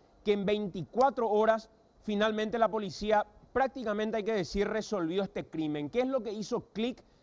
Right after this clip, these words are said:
para que se active todo esto o fue una casualidad nada más?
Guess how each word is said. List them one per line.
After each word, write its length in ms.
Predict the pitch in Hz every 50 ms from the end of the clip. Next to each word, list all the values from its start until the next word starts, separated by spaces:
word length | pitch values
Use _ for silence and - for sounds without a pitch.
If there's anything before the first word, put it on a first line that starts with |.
| _ _ _ _ _
para 320 | 208 214 208 208 202 202
que 300 | - 208 208 208 220 -
se 200 | - - - 240
active 460 | 208 - - _ _ 254 277 302 277 233
todo 360 | - 220 226 233 226 220 -
esto 320 | 226 233 220 - 262 233
o 40 | 196
fue 140 | - 190 196
una 160 | 202 214 214
casualidad 640 | - 220 202 - 220 220 214 202 175 165 180 180 170
nada 280 | 165 160 151 143 135
más? 320 | 120 110 107 98 - -